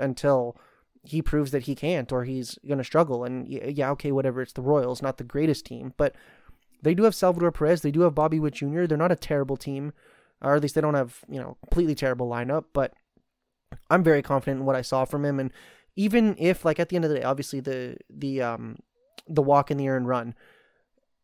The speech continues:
eh, or in the three hits, even if he's getting into jams, he's still able to get out of them. And that's what d-, he wasn't able to do last season. And that's what a guy like Jose Berrios wasn't able to do last season, is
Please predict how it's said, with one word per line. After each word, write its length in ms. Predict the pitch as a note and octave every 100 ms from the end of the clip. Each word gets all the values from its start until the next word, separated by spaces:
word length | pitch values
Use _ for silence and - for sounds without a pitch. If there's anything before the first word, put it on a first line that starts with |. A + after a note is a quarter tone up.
| _ _
eh, 140 | D#3+ C#3
or 100 | D3+
in 100 | D3
the 80 | C#3+
three 220 | - C#3
hits, 260 | B2 - -
even 280 | G#3 A3 G#3+
if 100 | G3
he's 160 | F3
getting 240 | D3+ E3 D#3
into 180 | D3+ C#3
jams, 520 | B2+ B2+ D#3+ G3+ - _
he's 160 | D3+
still 220 | - E3+ C#3
able 200 | C#3+ D3
to 100 | C#3
get 140 | C#3
out 160 | C3 B2
of 60 |
them. 160 | A#2 A#2
And 100 | C3+
that's 200 | D#3+ -
what 340 | F3 - C3
d-, 120 | D#3+ D#3+
he 120 | C#3
wasn't 280 | D3+ C#3+ D3
able 120 | C3
to 80 | B2+
do 120 | C3+
last 260 | B2+ C3
season. 260 | - B2 A#2+
And 80 | C3
that's 200 | C#3 -
what 100 | C#3
a 40 |
guy 120 | B2+
like 220 | C#3 C#3 C#3+
Jose 220 | D3 C#3
Berrios 380 | A#2+ C#3 C#3+ -
wasn't 220 | C3 A#2+
able 160 | B2 B2
to 80 |
do 160 | C3+ C3
last 260 | B2+ B2 -
season, 300 | B2+ B2 A#2+
is 140 | A#2+